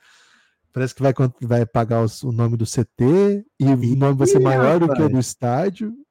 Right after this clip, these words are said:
Speaker 1: Cara, o valor ser maior do que o estádio do C T me pega um pouco, né? Então a gente tem que esperar um pouco, viu, Lucas? Tô esperando um pouco pra
Speaker 2: Vou
Speaker 1: analisar.
Speaker 2: botar o contador do Augusto de Melo, Gibas. Tô muito confiante aí no trabalho dele.
Speaker 1: <laughs> Cara, sabe o que é engraçado?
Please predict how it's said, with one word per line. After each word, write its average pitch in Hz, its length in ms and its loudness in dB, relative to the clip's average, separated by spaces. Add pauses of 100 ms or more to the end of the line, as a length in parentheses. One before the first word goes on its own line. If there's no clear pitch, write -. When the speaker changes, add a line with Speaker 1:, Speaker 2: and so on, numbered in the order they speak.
(100)
Speaker 1:
Cara, 175 200 -4
o - 20 -4
valor 139 340 -2
ser 165 220 -4
maior 147 300 -2
do 165 60 -8
que 180 100 -8
o - 20 -2
estádio 127 420 -6
do 131 80 -6
C - 200 -10
T 156 240 -6
me 147 100 -8
pega 147 280 -8
um 170 80 -10
pouco, 139 380 -8
né? 131 80 -16 (400)
Então - 220 -10
a - 0 -
gente 135 180 -10
tem 143 100 -8
que - 60 -12
esperar 185 300 -4
um 196 100 -2
pouco, 123 380 -2
viu, 123 80 -2
Lucas? 117 240 -4 (160)
Tô 127 80 -10
esperando 143 540 -4
um 123 40 -6
pouco 123 240 -6
pra 190 80 -2
Speaker 2:
Vou 214 120 6
Speaker 1:
analisar. 214 180 0
Speaker 2:
botar 202 240 0
o 190 60 -4
contador 190 400 -2
do 190 80 0
Augusto 180 260 -2
de 196 80 -12
Melo, 127 300 -8
Gibas. 95 340 -14
Tô 139 180 -8
muito 139 380 -8
confiante 139 500 -6
aí 127 60 -6
no 127 60 -8
trabalho 120 380 -6
dele. 95 220 -10 (920)
Speaker 1:
<laughs> - 220 -10
Cara, 202 180 -6
sabe 202 80 -8
o - 20 -8
que 190 60 -10
é 180 40 -8
engraçado? 143 580 -10